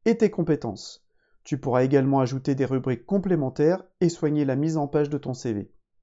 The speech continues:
Une fois que ton C V est prêt, je te recommande d'écouter mon podcast sur la rédaction de la lettre de motivation.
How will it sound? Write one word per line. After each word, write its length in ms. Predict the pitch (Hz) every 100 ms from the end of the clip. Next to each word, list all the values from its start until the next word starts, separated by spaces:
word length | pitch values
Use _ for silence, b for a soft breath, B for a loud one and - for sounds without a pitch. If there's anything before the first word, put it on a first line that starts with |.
| _ b b b b -
Une 140 | 180
fois 180 | 185 220
que 60 |
ton 100 | 214
C 160 | 175 165
V 160 | 151 131
est 60 |
prêt, 460 | 117 - 156 254 - _ _ _ _
je 140 | 147
te 120 | 143 175
recommande 460 | 185 208 214 208
d'écouter 360 | 165 160 160 165
mon 120 | 143
podcast 680 | 135 139 - 190 214 - -
sur 280 | - - 131
la 160 | 131 123
rédaction 600 | 160 190 165 - - 196
de 100 | 160
la 140 | 127
lettre 320 | 139 170 160
de 80 | 151
motivation. 720 | 151 143 - 127 117 - 113